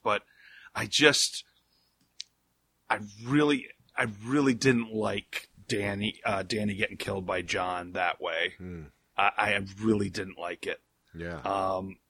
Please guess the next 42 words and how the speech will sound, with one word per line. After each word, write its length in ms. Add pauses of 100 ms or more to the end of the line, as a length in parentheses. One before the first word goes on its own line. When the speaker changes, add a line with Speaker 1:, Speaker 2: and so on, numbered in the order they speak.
(140)
Speaker 2:
It 100
was 180
so 180
Speaker 1:
it, 120
Speaker 2:
good, 180
Speaker 1:
it 60
Speaker 2:
though, 220
Speaker 1:
just 140
Speaker 2:
Solo, 280
wasn't 320
it? 100
The 60
way 200
that 180
you 140
kind 340
of 120
concentrated 920
so 320
much 300
on 160
their 160
lips 500
and 160
the 40
kiss 500 (380)
because 260
they 120
had 220
made 240
Speaker 1:
Oh, 140
Speaker 2:
such 180
Speaker 1:
it 20
was 140
Speaker 2:
a 60
big 120
deal 320
of 120
that, 420
you 140
know, 200
like. 540